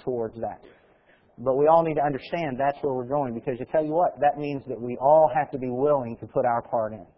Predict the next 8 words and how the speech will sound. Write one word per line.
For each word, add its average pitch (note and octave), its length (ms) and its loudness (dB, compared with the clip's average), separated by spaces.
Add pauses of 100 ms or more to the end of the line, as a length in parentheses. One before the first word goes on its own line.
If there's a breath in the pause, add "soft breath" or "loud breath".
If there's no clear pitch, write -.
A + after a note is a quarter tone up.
(960)
and B2+ 140 -2
realize B2+ 600 2 (640)
that A#2+ 80 -2
it's A#2 100 -8
not C#3 180 0
just C#3 120 -10
about C#3 240 -2
paying D3+ 280 -4